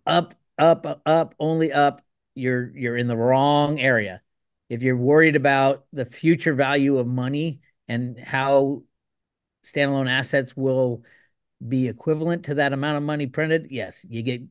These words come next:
you get silver and you get cryptos, good cryptos.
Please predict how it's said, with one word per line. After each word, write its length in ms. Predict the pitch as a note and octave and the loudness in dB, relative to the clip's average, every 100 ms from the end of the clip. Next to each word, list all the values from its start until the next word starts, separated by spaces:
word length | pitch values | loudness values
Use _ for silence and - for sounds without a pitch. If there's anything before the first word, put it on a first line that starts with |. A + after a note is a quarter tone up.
| - | -12
you 100 | B2 | -10
get 220 | A#2 - | -10 -10
silver 580 | - G3+ F#3 F3 D#3+ - _ - | 0 4 4 4 2 0 _ -8
and 140 | C3 | -4
you 80 | C3 | -2
get 180 | A#2+ A2+ | -4 -4
cryptos, 460 | B2+ - F#2 - _ _ _ _ _ _ _ B2 G#2+ | -6 -6 -12 -16 _ _ _ _ _ _ _ -14 2
good 200 | D#3 - | 2 2
cryptos. 520 | A#2+ A#2 - - - | -4 -10 -14 -18 -20